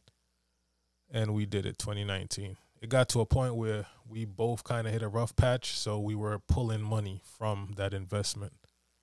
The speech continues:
And to be honest, I think it was smart at that time, and I'll explain to you why. So that's what we did. Um,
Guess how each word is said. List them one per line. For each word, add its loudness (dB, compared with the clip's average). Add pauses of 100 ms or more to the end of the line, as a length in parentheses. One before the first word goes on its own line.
(760)
And -2 (600)
to 0
be 4
honest, 4
I 4
think 0
it 2
was 6
smart 4
at -2
that 2
time, 0
and -2
I'll -2
explain -4
to -2
you -2
why. -2 (800)
So 4
that's 8
what 8
we 6
did. 0 (240)
Um, 2